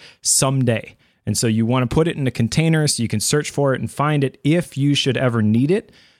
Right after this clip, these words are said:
but you don't really need to take action on it, or at least you don't know that you need to take action on it. Now, what I noticed when I was talking to the, the thirty plus people that I interviewed was that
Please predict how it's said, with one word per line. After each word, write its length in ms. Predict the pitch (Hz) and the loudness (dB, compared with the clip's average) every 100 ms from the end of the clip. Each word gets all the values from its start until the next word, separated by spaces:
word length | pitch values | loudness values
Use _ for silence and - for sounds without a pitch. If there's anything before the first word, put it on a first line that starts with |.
| _ | _
but 100 | - | -2
you 100 | 180 | 0
don't 220 | 185 269 - | 0 -2 -4
really 680 | 143 151 180 156 147 131 - | 0 2 4 4 2 0 -6
need 320 | - 123 156 170 | -2 2 2 0
to 60 | |
take 240 | 147 143 135 | -2 -2 0
action 280 | 127 - | -2 -2
on 100 | 127 | -2
it, 40 | 127 | -2
or 120 | 120 | -2
at 60 | 120 | -2
least 220 | 135 - | -2 -2
you 80 | 143 | 0
don't 220 | 135 127 | 0 0
know 280 | 123 170 190 | 0 2 0
that 120 | 135 | 0
you 100 | 131 | 2
need 140 | 117 | 2
to 40 | 104 | 0
take 220 | 110 101 | -4 -2
action 300 | 101 - 104 | -4 -2 -2
on 160 | 95 | -4
it. 100 | - - _ _ _ _ _ _ | -8 -16 _ _ _ _ _ _
Now, 340 | 131 135 135 | 0 2 2
what 560 | 120 - - 151 135 151 - | 0 -6 -4 -2 0 0 0
I 220 | 180 240 | 0 2
noticed 800 | 214 202 196 123 123 - - - - _ | 4 4 4 4 2 0 -2 -10 -18 _
when 200 | 120 127 | 0 2
I 80 | 131 | 2
was 160 | 131 | 2
talking 600 | - 175 185 127 120 120 | 0 0 0 0 0 0
to 500 | - - 120 117 117 - | -4 0 2 2 0 -2
the, 340 | 113 110 113 | -2 0 0
the 80 | - | -4
thirty 200 | - 139 | -2 -2
plus 220 | 135 127 | 0 -2
people 260 | - 135 123 | 0 -2 0
that 140 | 113 | 0
I 60 | 110 | 0
interviewed 500 | 165 156 104 104 101 - _ _ _ - | 2 2 0 0 -4 -12 _ _ _ -8
was 360 | 110 135 120 | -2 0 0
that 340 | 113 123 123 | 0 2 0